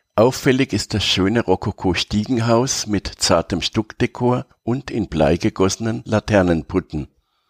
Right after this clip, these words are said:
Wir verabschieden uns von unserem Stadtführer und kehren in die Innenstadt zurück. Hier erhalten wir unsere Fahrräder, während unser Gepäck schon zum nächsten Übernachtungsort gebracht wird.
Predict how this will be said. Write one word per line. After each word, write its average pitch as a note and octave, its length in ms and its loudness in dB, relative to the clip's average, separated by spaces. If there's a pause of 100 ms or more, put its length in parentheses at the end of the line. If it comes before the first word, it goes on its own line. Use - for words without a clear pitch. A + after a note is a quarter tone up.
(560)
Wir E3 160 4
verabschieden - 640 -2
uns - 300 0
von F2+ 180 -2
unserem F#2 400 -2
Stadtführer A#2+ 720 0
und G#2 200 -2
kehren F#2 360 2
in G#2+ 140 -2
die A#2 100 0
Innenstadt - 640 -2
zurück. - 540 -8 (580)
Hier B2 240 4
erhalten G2 460 2
wir F#2+ 100 2
unsere E2 300 -4
Fahrräder, A#2+ 640 2 (260)
während G#2 280 2
unser G#2 260 0
Gepäck G2+ 420 0
schon A2+ 240 0
zum F#2+ 240 0
nächsten - 380 -2
Übernachtungsort F#2 1120 -2
gebracht - 560 -4
wird. - 320 -8